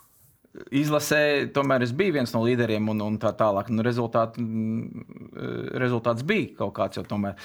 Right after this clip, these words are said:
Tāpēc, ka, tāpēc, ar nelielu atkāpi, trešā, ceturtās maiņas spēlētājs, tur jāskatās, kādā līmenī tu spēlē.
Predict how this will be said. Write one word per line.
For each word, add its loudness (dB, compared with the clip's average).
Tāpēc, 0
ka, -2
tāpēc, 0
ar 6
nelielu 4
atkāpi, 2
trešā, 4
ceturtās 0
maiņas 4
spēlētājs, 2
tur 0
jāskatās, 0
kādā 0
līmenī 0
tu -12
spēlē. -6